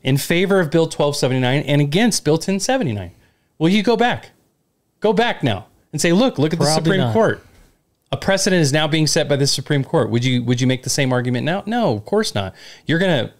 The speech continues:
Speaker 1: do everything that you can to represent your constituents.
Speaker 2: Apart from the Spirit of God, you know what a lot of people do? You know what they do?
Speaker 1: Don't
Speaker 2: They,
Speaker 1: full destruction.
Speaker 2: they double down.
Speaker 1: They double down, big time.
Speaker 2: Right?
Speaker 1: <laughs>
Speaker 2: They double down, man.
Speaker 1: They do.
Speaker 2: Yep.
Speaker 1: That's
Speaker 2: This
Speaker 1: a good
Speaker 2: point in
Speaker 1: point.
Speaker 2: time, he's gonna be like, "Yep, different argument."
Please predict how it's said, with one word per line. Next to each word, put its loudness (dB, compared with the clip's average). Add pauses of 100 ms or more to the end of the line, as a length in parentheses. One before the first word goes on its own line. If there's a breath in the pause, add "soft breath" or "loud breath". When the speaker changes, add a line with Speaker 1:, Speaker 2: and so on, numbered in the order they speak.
(100)
Speaker 1:
do -4
everything 0
that 2
you 0
can -2
to -4
represent -2
your -8
constituents. -10 (100)
Speaker 2:
Apart 0
from 2
the 2
Spirit 0
of -2
God, 4
you 2
know 4
what 2
a 2
lot 2
of -2
people 0
do? 2
You 0 (600)
know 2
what 2
they 2
do? 0 (360)
Speaker 1:
Don't -2
Speaker 2:
They, 0
Speaker 1:
full 0
destruction. -8
Speaker 2:
they -2
double 0
down. 0 (140)
Speaker 1:
They -2
double 0
down, -2
big -2
time. 0
Speaker 2:
Right? -8
Speaker 1:
<laughs> -20 (160)
Speaker 2:
They 2
double 2
down, 2
man. 2
Speaker 1:
They -4
do. -2
Speaker 2:
Yep. 0 (100)
Speaker 1:
That's -20
Speaker 2:
This -4
Speaker 1:
a -10
good -6
Speaker 2:
point 2
in 0
Speaker 1:
point. -2
Speaker 2:
time, 2
he's 0
gonna 2
be 2
like, 0
"Yep, 0 (600 soft breath)
different 0
argument." 0